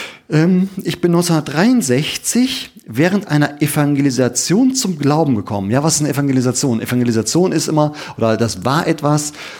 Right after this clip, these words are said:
und ist etwas, ähm, wo so die ganz großen geistlichen Themen, äh, erklärt wird für Leute, die das noch nicht so kennen, ne? Also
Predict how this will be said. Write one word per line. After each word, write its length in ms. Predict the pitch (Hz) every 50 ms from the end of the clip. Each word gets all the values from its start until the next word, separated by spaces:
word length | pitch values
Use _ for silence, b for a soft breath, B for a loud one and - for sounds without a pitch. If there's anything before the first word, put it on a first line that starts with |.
| B B
und 160 | 117 120 123
ist 100 | 156 156
etwas, 340 | - 127 - 143 139 - 131 B B B B - -
ähm, 280 | - 147 139 139 143 131 B B B B
wo 220 | 107 113 135 156
so 140 | 151 156 147
die 120 | 123 135
ganz 320 | 120 151 160 180 180 - -
großen 460 | - 139 160 156 - 139 147 135 117
geistlichen 680 | - 139 139 156 156 - - 139 - 139 135 131 - _ _
Themen, 500 | _ - 165 185 202 202 160 123 107 98
äh, 240 | - - 123 117 117 -
erklärt 520 | - 131 - - - 135 143 143 143 -
wird 160 | 123 117 113
für 120 | - - 120
Leute, 300 | 120 131 147 147 147 127
die 100 | 131 131
das 160 | 131 120 -
noch 80 | 123
nicht 140 | 113 131 123
so 100 | - 127
kennen, 320 | - - 127 123 113 92 87
ne? 260 | 98 120 139 143 -
Also 400 | - 131 131 131 117 120 120 113